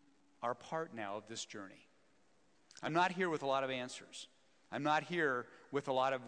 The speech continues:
what-to-dos and prescriptive lists and go do these five things and you're gonna be just fine. I'm, I'm here in the, in process. Anybody else here in process tonight?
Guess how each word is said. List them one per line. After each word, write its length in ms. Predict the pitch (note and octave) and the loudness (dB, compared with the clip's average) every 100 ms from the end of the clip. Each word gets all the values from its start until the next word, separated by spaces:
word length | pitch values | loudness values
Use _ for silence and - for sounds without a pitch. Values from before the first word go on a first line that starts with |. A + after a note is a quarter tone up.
| A#2 - | -10 -2
what-to-dos 720 | D3+ D#3+ C#3+ C3+ C#3+ C#3+ C3 | -2 -2 -4 -2 0 0 -2
and 180 | B2 A#2 | -4 -6
prescriptive 600 | A#2+ - D#3 D#3 C#3+ A#2 | -6 -2 -2 -2 -4 -2
lists 460 | C3+ C#3+ - - | -2 -2 -2 -4
and 100 | A#2 | -4
go 120 | B2+ | -2
do 120 | D3+ D3 | -2 -2
these 220 | D3 C3+ | -4 0
five 320 | C#3 C#3 C#3 | 2 2 0
things 300 | C#3 C3+ B2 | -2 -2 -4
and 80 | A#2+ | -6
you're 120 | C3 | -6
gonna 80 | B2+ | -6
be 80 | C3 | -6
just 260 | B2+ - | -6 -4
fine. 320 | C3 B2 G#2 G2+ - - - _ _ - - _ - | -2 -2 -4 -10 -20 -20 -20 _ _ -20 -20 _ -6
I'm, 160 | A#2 - | -4 -2
I'm 160 | C3 | -4
here 400 | C3+ - F#3+ F#3 F3 | -4 -4 0 0 0
in 200 | C3+ B2 | -4 -6
the, 60 | - - | -10 -12
in 140 | A#2+ | -12
process. 800 | - - B2+ A2 - - - - - _ _ _ - | -10 -4 -4 -4 -8 -8 -8 -8 -12 _ _ _ -6
Anybody 240 | F#3 F#3+ | -2 2
else 220 | E3 E3+ | 2 0
here 160 | E3 D#3 | -2 -4
in 60 | |
process 420 | D3+ D3+ D3+ D3+ - | -2 -2 -2 -6 -6
tonight? 320 | D3 C#3 | -6 -8